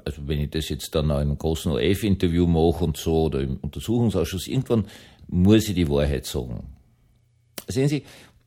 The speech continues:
das ganz Einfache ist, der Mensch kann nicht ohne Ordnung leben. Wir brauchen grundsätzliche Ordnungen, wir brauchen grundsätzliche Regeln. Das, ähm,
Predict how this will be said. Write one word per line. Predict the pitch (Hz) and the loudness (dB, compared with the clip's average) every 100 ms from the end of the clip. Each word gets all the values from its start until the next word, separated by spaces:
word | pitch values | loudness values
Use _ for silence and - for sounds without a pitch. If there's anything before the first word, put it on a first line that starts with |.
| _ - | _ -4
das | 113 | 0
ganz | 113 131 - - | 0 -2 -6 -4
Einfache | 87 123 - 95 - | -2 -2 0 -2 0
ist, | 87 82 95 - | -6 -4 -6 -2
der | 87 | 0
Mensch | 80 80 - | 0 -2 -6
kann | 87 80 | -4 2
nicht | 95 92 - | 2 0 -6
ohne | 80 87 87 - | 0 0 0 -2
Ordnung | 78 95 95 90 78 67 - - _ 71 | 0 0 -2 -2 -2 -2 -10 -20 _ -6
leben. | 73 69 65 - - - - - - - - | -6 -6 -10 -14 -16 -18 -20 -20 -18 -16 -4
Wir | 92 71 85 98 98 | -4 -2 2 6 6
brauchen | - 78 78 123 123 127 110 | 4 2 4 4 4 -2 2
grundsätzliche | 90 104 123 - 90 87 - 92 - - | 4 4 4 0 -2 -2 -4 -4 -2 -4
Ordnungen, | 76 90 101 95 90 76 76 | 0 2 4 4 4 4 2
wir | 85 | 0
brauchen | - 107 120 | 2 2 2
grundsätzliche | 117 120 - 101 - 107 - 90 78 | 0 0 -2 -4 -2 -6 -2 -2 -2
Regeln. | 78 82 78 69 65 - - - - - - - - - _ | -2 -2 -4 -8 -8 -12 -16 -20 -20 -20 -20 -20 -20 -20 _
Das, | 110 107 95 - - | 4 4 4 -4 -4
ähm, | 85 101 98 101 101 101 82 | 0 2 4 4 4 4 0